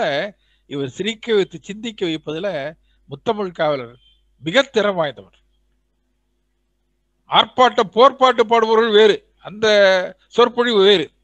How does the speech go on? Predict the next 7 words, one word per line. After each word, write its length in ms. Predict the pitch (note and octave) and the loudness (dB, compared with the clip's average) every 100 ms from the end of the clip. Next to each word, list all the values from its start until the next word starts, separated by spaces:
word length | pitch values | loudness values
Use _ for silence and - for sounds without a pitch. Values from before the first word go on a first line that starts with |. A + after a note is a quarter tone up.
| _ _ _ _ _ - | _ _ _ _ _ 0
ஆனால் 320 | G#3+ G3 A#3+ | 4 4 2
இது 220 | G3+ F#3 G3 | -2 -6 -4
தென்றல் 420 | A3 B3+ C#4 C4 | -2 0 -2 0
போல 240 | B3+ C#4 D4+ | 2 2 2
வரும் 280 | C4 E3+ A#2 | 0 -4 -10
முத்தமிழ் 380 | C3+ B2+ F3 E3 | -18 -14 -12 -8
காவலர். 380 | D#3 B2 G#2 | -6 -6 -10